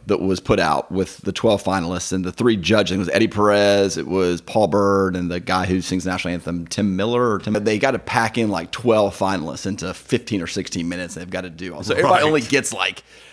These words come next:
Speaker 1: thirty or forty-five seconds, and I'm, I'm wanting more from people, right? Like, we only heard one or two calls, so give me an example. Like, like what, what other, h-, h-, how, when the audition, what other things were you saying? Other names you were calling out?
Speaker 2: Playing center field,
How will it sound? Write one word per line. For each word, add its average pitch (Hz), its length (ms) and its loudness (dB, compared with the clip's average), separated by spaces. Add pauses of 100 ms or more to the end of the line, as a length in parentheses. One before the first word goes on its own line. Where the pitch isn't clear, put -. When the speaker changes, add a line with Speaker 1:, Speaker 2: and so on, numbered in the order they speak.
(300)
Speaker 1:
thirty 147 400 2
or 123 120 0
forty-five 120 500 0
seconds, 110 520 -2
and 107 100 -4
I'm, 104 220 -8
I'm 117 180 -2
wanting 196 220 4
more 185 260 4
from 135 180 -2
people, 123 240 0
right? 113 240 2
Like, 123 140 0
we 151 80 2
only 160 120 4
heard 143 200 2
one 135 120 2
or 131 60 -2
two 117 160 -6
calls, 135 320 2
so 113 260 0 (300)
give 147 100 0
me 170 60 0
an - 20 2
example. 127 420 0
Like, 98 260 -2 (160)
like 98 260 -6
what, 120 300 0
what 156 100 4
other, 160 220 2
h-, 120 140 -10
h-, 135 260 -4
how, 156 260 2 (280)
when 123 100 -2
the 131 60 4
audition, 131 420 2
what 127 80 4
other 131 100 4
things 117 140 -2
were 104 60 -4
you 101 40 -4
saying? 127 260 0
Other 104 200 0
names 107 200 -4
you 92 60 -8
were 90 80 -8
calling 87 260 -6
out? - 140 -18 (240)
Speaker 2:
Playing 127 280 0
center 139 280 0
field, 127 420 0